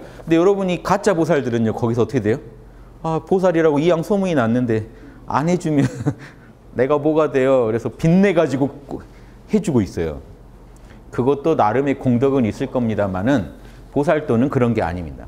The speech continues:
보살도는 내면의 자명찜찜 신호를 따를 뿐이지 내가 체면 때문에, 명예 때문에 거기에 뭘 보태버리면요,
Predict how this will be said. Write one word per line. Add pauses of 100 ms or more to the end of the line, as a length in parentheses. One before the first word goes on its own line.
보살도는 (300)
내면의
자명찜찜
신호를
따를
뿐이지
내가 (300)
체면
때문에, (120)
명예
때문에 (240)
거기에
뭘
보태버리면요,